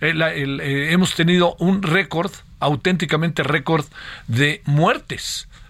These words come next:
Y yo le diría, este récord de muertes por hechos violentos es superior al de Calderón,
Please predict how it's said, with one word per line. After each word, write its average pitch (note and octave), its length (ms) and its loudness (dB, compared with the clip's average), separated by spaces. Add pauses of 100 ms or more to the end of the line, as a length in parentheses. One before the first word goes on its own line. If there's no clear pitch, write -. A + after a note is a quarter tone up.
Y C3 160 -4
yo D#3 160 2
le F#3 120 4
diría, E3 500 2
este F3 520 0
récord E3 440 0
de D3+ 80 2
muertes D#3 640 0 (380)
por C3 200 4
hechos D#3 260 0
violentos D3 640 0 (440)
es F#3 180 2
superior E3+ 760 0 (400)
al C#3 220 -2
de C3 360 -4 (160)
Calderón, C#3 640 0